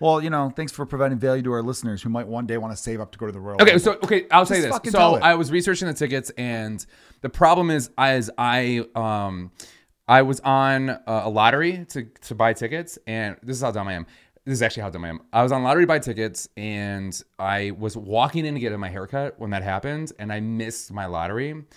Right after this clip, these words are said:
Speaker 2: So when I came out, I got back in it, and I could only get, like, row eight, which were seven hundred dollars each. So I bought those tickets, and I'm like, "I wanna resell these things at fucking thirty-five hundred dollars,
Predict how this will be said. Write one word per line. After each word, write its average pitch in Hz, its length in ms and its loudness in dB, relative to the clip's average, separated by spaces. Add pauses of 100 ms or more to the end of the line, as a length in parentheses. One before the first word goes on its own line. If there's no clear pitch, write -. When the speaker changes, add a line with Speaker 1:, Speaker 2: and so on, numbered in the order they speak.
(160)
Speaker 2:
So - 140 -6
when 117 100 0
I 120 60 -4
came 127 240 -6
out, 120 440 0
I 98 540 -6 (140)
got 107 180 -4
back 95 220 -2
in 143 100 0
it, 107 280 -4
and 110 140 -8
I 107 120 -4
could 110 120 -8
only 113 220 -4
get, 98 560 -6
like, 90 200 -14
row 98 300 -8
eight, 104 380 -14 (360)
which 117 160 -6
were 113 40 -8
seven 127 320 -2
hundred 123 120 -6
dollars 85 320 -8
each. 71 300 -20 (280)
So - 120 -4
I 117 40 4
bought 127 280 4
those 139 200 -6
tickets, 147 340 -6
and 123 60 -10
I'm 98 80 -8
like, 90 180 -8
"I - 60 -12
wanna 170 140 -10
resell 123 320 -12
these 131 180 -16
things 139 240 -14
at 90 100 -18
fucking 80 280 -18
thirty-five 101 360 -12
hundred 151 180 -14
dollars, 110 580 -10